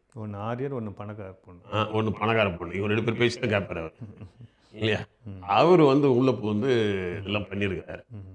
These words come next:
Speaker 2: அப்போ
Speaker 1: ம்.
Speaker 2: அந்த என்ன சொன்ன பாமா?
Speaker 1: அதான், கிருஷ்ணர் வந்து ஆக்சுவலா, ம், இதுவா மாறி இருக்காரு. இந்த சைடு இருந்து ஆரியர் பக்கம்.
Speaker 2: ஆரியர் பக்கம் திரும்பிட்டாரு.
Speaker 1: ம்.
Speaker 2: ஆரியர் பக்கம்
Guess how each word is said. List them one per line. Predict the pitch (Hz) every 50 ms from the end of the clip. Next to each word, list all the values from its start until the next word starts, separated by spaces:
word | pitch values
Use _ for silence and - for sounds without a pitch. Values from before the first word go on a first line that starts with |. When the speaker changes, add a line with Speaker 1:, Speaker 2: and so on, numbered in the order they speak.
| - 98
Speaker 2:
அப்போ | 104 110 110 - - 143 131 123 101 92 92 110 151 - - - _
Speaker 1:
ம். | - 90 87 85 87 98 101 107
Speaker 2:
அந்த | 110 113 117 113 110 104 101 98 98 95 92 90 92
என்ன | 87 101 120
சொன்ன | 110 117 110 120
பாமா? | 139 104 110 107 113 113 143 196 - - - _ _ _ _ _ _ _ _ _ _ _ _ _ _ _ _ _ _ _ _ _ _ _ - 107
Speaker 1:
அதான், | 95 95 85 - _ _ _ _
கிருஷ்ணர் | - 117 107 - - 123 110 104
வந்து | 95 90 90 90 104 135 160 156 _ _ _ _ _ _ _ _ _ _ _ -
ஆக்சுவலா, | 101 98 92 - 113 107 104 101 98 98 95 95 92 92 90 92 87 87 - - - _ _ _
ம், | - 98 92 92 90 90 90 90 - -
இதுவா | 104 101 117 117 110 104
மாறி | 101 98 95 95 98 98
இருக்காரு. | 92 92 - - 87 85 - - _ _ _ _ _ -
இந்த | 107 107 104
சைடு | - 127 127 120
இருந்து | 120 113 117 127
ஆரியர் | 131 110 107 113 117 104
பக்கம். | - - 98 - 113
Speaker 2:
ஆரியர் | 131 165 180 175 165 143
பக்கம் | 123 131 113 120 117 107
திரும்பிட்டாரு. | 92 - 135 131 143 151 117 98 90 92 87 - - _ -
Speaker 1:
ம். | 110 101 92 90 87 87
Speaker 2:
ஆரியர் | 101 113 120 143 170 180 180 147 120
பக்கம் | 127 131 - 123 123 107 -